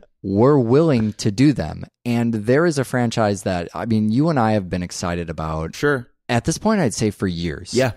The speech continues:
Speaker 2: I'd say it's been about two years we've been planning to do this, and we kind of kept it in the back pocket in case we ran out.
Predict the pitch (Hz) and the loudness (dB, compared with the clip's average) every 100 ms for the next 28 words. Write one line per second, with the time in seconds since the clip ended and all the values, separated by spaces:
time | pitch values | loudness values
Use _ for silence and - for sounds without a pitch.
0 | _ - 113 143 131 110 123 113 113 143 | _ -6 -2 2 2 2 2 2 2 0
1 | - - 127 117 113 107 90 90 - 98 | -2 -2 2 2 2 0 -2 -6 -6 -2
2 | 98 101 92 87 87 95 98 - - _ | -2 -2 -2 -2 -2 -2 -2 -8 -12 _
3 | _ - 101 104 95 110 110 - 123 131 | _ -6 -2 -2 2 2 2 0 0 -2
4 | - 123 - 113 104 87 90 92 - 98 | 0 -2 0 0 0 0 -2 -2 -2 -2
5 | 92 95 87 - 92 92 - 120 120 120 | -2 -4 -6 -8 -6 -4 0 0 2 0
6 | 123 123 | 0 -2